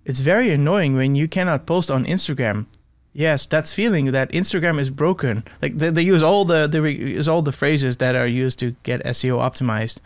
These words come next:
And that's done by humans, and it's super obvious. And I'm pretty sure the A I will be just as obvious because it will try to write content that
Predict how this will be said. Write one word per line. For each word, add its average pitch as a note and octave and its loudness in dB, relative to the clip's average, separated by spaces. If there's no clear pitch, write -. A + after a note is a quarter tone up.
And C3+ -2
that's F#3+ 0
done C#3+ 2
by B2 2
humans, A2+ -2
and G#2+ -2
it's G#2+ -6
super B2+ -2
obvious. G#2+ -4
And A#2 -4
I'm B2 -2
pretty E3 0
sure C#3+ -2
the C3 0
A B2+ 2
I B2+ 0
will A#2+ -2
be A2 -4
just B2 -4
as B2 -6
obvious G2+ -4
because A#2+ -4
it B2 -2
will B2 -2
try C#3+ 0
to C3 0
write B2+ 0
content C3 -2
that A#2+ -2